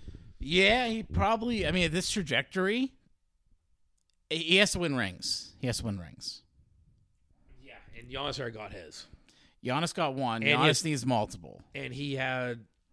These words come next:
Speaker 2: the M V P and Defense Player of the Year in the same year before, too, which is
Speaker 1: Mm-hmm,
Speaker 2: nuts.
Speaker 1: mm-hmm. Um, I'm gonna say you have to win rings,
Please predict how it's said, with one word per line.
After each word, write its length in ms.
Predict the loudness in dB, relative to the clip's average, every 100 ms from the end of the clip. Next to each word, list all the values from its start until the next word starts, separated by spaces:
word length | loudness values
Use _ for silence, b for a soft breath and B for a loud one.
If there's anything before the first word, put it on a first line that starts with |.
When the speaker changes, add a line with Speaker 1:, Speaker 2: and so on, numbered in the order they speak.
| -16
Speaker 2:
the 260 | -10 -8 -8
M 140 | -8
V 120 | -8 -6
P 200 | -8 -8
and 80 |
Defense 260 | -8 -8 -2
Player 180 | 0 0
of 40 |
the 60 | -4
Year 80 | -10
in 80 | -12
the 60 |
same 240 | -14 -10 -8
year 120 | -8
before, 320 | -10 -14 -12
too, 140 | -14 -14
which 140 | -18
is 80 | -8
Speaker 1:
Mm-hmm, 280 | -6 -4 -4
Speaker 2:
nuts. 160 | -8 -10 -12
Speaker 1:
mm-hmm. 960 | -10 -8 -10 -14 _ -20 _ _ _ 2
Um, 560 | 4 4 4 2 -2 -6 -14 -4
I'm 100 | 2
gonna 100 | 2
say 200 | 4 6
you 60 | 6
have 120 | 4
to 60 | 0
win 180 | 0
rings, 640 | 0 0 0 -2 -2 -6